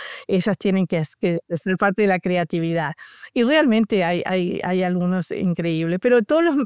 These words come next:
todos los años hacemos algo diferente. Pasamos por bufandas, por aretes, por, ah, anteojos. Durante la pandemia hacíamos anteojos porque nos veíamos todas en Zoom.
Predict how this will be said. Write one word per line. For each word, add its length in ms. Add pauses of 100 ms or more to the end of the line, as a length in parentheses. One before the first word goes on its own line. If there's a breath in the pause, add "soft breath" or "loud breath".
(120)
todos 240
los 160
años 260
hacemos 320
algo 160
diferente. 760 (340 loud breath)
Pasamos 480
por 280
bufandas, 680
por 180
aretes, 800
por, 380 (400 loud breath)
ah, 320 (200)
anteojos. 840
Durante 280
la 100
pandemia 520
hacíamos 400
anteojos 400
porque 200
nos 120
veíamos 400
todas 280
en 100
Zoom. 500